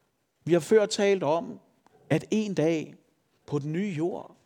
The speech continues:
der vil døden være en museumsgenstand. Det vil være noget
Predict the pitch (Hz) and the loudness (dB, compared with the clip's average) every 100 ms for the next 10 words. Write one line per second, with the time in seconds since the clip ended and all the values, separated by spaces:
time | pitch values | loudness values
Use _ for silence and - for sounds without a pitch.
0 | _ _ _ _ _ _ _ _ _ 151 | _ _ _ _ _ _ _ _ _ -4
1 | 170 - 156 175 180 151 143 139 131 - | -4 -2 -2 0 -2 -4 -4 -4 -4 -2
2 | 147 156 175 180 - 107 98 - 87 82 | 0 0 -2 -6 -2 -2 -2 -4 -4 -4
3 | - _ _ _ _ _ _ _ _ _ | -12 _ _ _ _ _ _ _ _ _
4 | _ _ _ _ 156 165 175 160 156 147 | _ _ _ _ 4 4 4 2 0 2
5 | 135 135 | 0 0